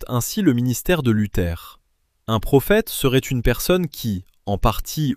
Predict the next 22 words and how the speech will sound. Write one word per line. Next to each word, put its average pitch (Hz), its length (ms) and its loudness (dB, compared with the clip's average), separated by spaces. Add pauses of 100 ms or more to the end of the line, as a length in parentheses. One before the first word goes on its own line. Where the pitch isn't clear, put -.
ou 110 100 0
de 104 120 2
façon 98 340 -2
plus 180 220 -2
globale, 113 580 2 (420)
expliquerait 170 680 2
le 127 120 6
passé 170 440 2
par 113 200 0
le 104 120 4
biais 131 240 6
de 127 80 2
l'écriture 113 760 -2 (340)
et 131 260 2
exhorterait 156 600 2
la 104 100 4
communauté 123 760 2
à - 120 -2
faire - 180 -2
preuve 117 300 0
de 98 100 0
foi 143 480 0